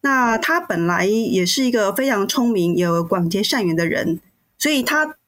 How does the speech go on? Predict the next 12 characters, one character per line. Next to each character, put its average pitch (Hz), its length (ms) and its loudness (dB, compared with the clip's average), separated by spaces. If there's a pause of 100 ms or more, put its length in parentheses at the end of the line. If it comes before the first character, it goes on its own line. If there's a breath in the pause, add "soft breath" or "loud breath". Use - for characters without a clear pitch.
(160)
自 359 160 -2
己 180 160 -2
本 175 200 0
身 233 200 2
是 233 220 0
被 208 380 -2
蔡 220 160 -2
英 214 80 0
文 185 100 2
所 180 140 0
信 214 260 0
任， 190 260 -2